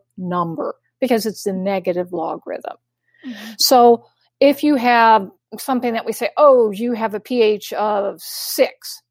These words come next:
Speaker 1: that means you're on the acidic side, because a P H of seven is neutral. It's just, we got the same amount of hydrogens as hydroxyl particles. We're neutral.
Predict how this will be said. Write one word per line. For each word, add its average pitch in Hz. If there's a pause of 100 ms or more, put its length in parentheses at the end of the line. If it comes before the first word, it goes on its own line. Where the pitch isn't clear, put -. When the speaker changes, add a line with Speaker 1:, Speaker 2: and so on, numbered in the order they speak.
(260)
Speaker 1:
that 233
means 262 (200)
you're 214
on 226
the 254
acidic 359
side, - (640)
because 247 (240)
a 233
P 330
H 320
of 196
seven 214 (380)
is 208
neutral. 226 (1120)
It's 175
just, -
we 190
got 196
the -
same 269
amount 247
of 190
hydrogens 254
as 240
hydroxyl 196
particles. -
We're 196
neutral. 214